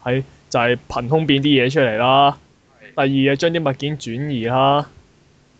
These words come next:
Speaker 1: 第三就可能令到佢飄喺半空啊、剩啊噉樣嗰啲嘢，或者，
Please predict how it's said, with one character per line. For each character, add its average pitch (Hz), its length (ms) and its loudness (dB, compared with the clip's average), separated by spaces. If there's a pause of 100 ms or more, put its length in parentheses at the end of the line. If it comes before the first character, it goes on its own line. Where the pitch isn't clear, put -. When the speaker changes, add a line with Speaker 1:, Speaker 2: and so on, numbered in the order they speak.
(140)
Speaker 1:
第 143 140 2
三 180 220 2
就 143 160 2
可 160 120 2
能 120 120 -6
令 113 60 -10
到 123 80 -6
佢 127 100 -2
飄 143 260 0
喺 139 40 2
半 131 220 -8
空 135 240 -4
啊、 113 240 -2
剩 110 260 -8
啊 117 200 -4
噉 120 60 -8
樣 131 120 -4
嗰 123 100 -2
啲 120 260 -2
嘢， - 40 -4
或 120 120 2
者， 151 180 0